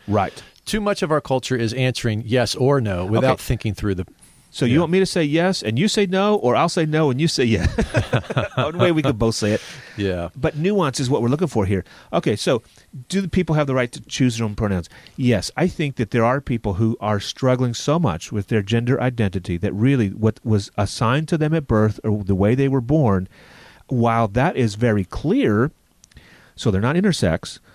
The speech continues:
Speaker 1: um, that's very clear, they f-, feel a sense of, um, uh, incompatibility in their mind
Speaker 2: Mm-hmm.
Speaker 1: with,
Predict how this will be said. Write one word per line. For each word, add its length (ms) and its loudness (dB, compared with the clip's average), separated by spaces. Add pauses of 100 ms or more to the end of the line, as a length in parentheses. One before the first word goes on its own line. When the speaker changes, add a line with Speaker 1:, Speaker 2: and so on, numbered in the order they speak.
(260)
Speaker 1:
um, 400 2
that's 240 0
very 160 0
clear, 640 0 (240)
they 540 -2
f-, 60 -6
feel 840 -2
a 100 0
sense 600 -2 (200)
of, 640 2 (140)
um, 640 -2 (680)
uh, 440 0 (320)
incompatibility 920 0
in 180 -2
their 100 0
mind 600 -2 (200)
Speaker 2:
Mm-hmm. 260 -6 (120)
Speaker 1:
with, 500 -2